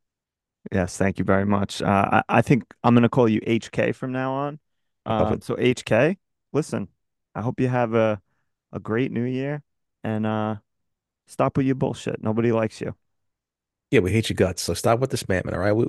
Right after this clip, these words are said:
Speaker 2: we're just trying to live our lives. I don't wanna be spammed.
Speaker 1: There's nothing fuck-, I'm so, I've said it so many times. I'm so goddamn sick of spam, email, text messages, phone calls. It has to stop.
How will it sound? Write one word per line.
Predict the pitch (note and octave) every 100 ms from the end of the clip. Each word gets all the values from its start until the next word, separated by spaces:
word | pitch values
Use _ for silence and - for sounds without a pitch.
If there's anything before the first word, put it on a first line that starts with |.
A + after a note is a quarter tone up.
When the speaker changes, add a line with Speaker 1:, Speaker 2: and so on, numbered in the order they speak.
| -
Speaker 2:
we're | A2+
just | A#2 -
trying | A#2
to | G#2
live | F#2+
our | E2+
lives. | B1 A#1 -
I |
don't | G2
wanna | F#2+
be | -
spammed. | - E2 E2+ E2 - _ _ _ _ _ _ _ _ _
Speaker 1:
There's | B2+ B2+
nothing | F3+ G#3+ G#3+
fuck-, | - F3 -
I'm | C3 F3 A3 -
so, | - - D3+ D#3 - _ _ _ _ _ _ _ _ _
I've | C3 C3
said | F#3 G3+
it | F#3+
so | D3
many | D3 C#3
times. | - G2+ A2 B2 -
I'm | A#2+ C#3
so | - - B2
goddamn | A2 A2 G#2+ G#2 G2
sick | - G#2 - -
of | F#2
spam, | - - G#2+ G#2 G#2 G2 - _
email, | A2 B2 A#2 A2+ A2+ - _ _ _ _
text | - A2 -
messages, | A#2+ G#2+ - G#2+ G#2 G#2 G2+ _ _ _
phone | A2 A2+ G#2+
calls. | G2 F#2+ G2 G2+ - _ _ _ _ _
It | - A#2
has | C#3+ G#3 -
to |
stop. | E3 - C3+ -